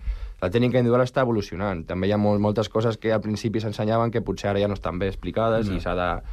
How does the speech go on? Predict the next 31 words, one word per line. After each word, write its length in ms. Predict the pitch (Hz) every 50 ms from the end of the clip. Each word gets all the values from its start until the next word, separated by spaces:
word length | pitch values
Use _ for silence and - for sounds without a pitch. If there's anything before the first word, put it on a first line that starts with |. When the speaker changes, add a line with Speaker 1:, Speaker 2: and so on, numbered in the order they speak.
| - - -
Speaker 1:
renovar, 480 | 87 87 82 80 82 120 123 120 113
s'ha 120 | 104 - 98
de 80 | 98
tornar 240 | 90 98 95 95 90
a 20 |
mirar, 240 | 87 92 92 95 101
però 340 | 92 90 80 76 71 - - -
el 160 | 67 69 80
joc 200 | 87 - 98 101 98 95 - - - - - - - - - - - -
s'ha 220 | - - 113 104
d'entendre. 420 | - - 110 - 90 95 95 - - -
Per 120 | - 82 85
mi, 320 | 85 87 87 92 92 95 98 95 90 - - - - - - - - - -
i 100 | - 101
potser 280 | 104 92 120 120 - 175
seixanta 360 | 170 - 131 - 127 117 92 87
quaranta, 300 | - - 80 80 90 87
va. 100 | 87 82 85 - - 107 104
Pen-, 140 | - 117 113 - -
penso 240 | 131 135 139 -
que 80 | 135 139
ha 60 | 131
de 80 | 123 123
ser 100 | - 120
més 120 | 113 107 107
important 420 | 110 92 104 98 92 104 107 110
joc 120 | 101 101 92
en 140 | 90 87 90
equip 300 | 87 - - 117 117 -
que 100 | - 87
no, 280 | - 85 82 82 -